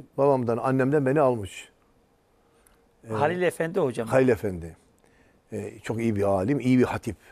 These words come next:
Speaker 1: idi. Ben hatırlarım onu. Böyle yürüdüğünde millet önünden yürümezdi. "Müftü Efendi geliyor." falan diye böyle bir şeyleri vardı. Ee, çok insanlar saygı duyuyorlardı, bir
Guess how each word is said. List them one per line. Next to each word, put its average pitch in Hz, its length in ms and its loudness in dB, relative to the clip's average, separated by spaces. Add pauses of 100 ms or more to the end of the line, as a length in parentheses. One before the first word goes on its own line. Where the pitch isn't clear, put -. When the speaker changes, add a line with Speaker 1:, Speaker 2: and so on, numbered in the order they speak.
(380)
Speaker 1:
idi. 123 320 -2
Ben 110 80 -6
hatırlarım 104 520 -2
onu. 120 280 -6 (800)
Böyle 120 200 4
yürüdüğünde 127 640 2
millet 139 340 0
önünden 131 260 4
yürümezdi. 131 640 0 (340)
"Müftü - 220 -6
Efendi 98 320 -6
geliyor." 87 300 -8
falan - 340 -20
diye - 180 -20
böyle - 120 -20
bir - 280 -20
şeyleri 95 380 -6
vardı. - 280 -14 (800)
Ee, 117 40 -18 (320)
çok 120 260 -4
insanlar 110 400 -2
saygı 107 380 0
duyuyorlardı, 101 720 0
bir 95 240 -8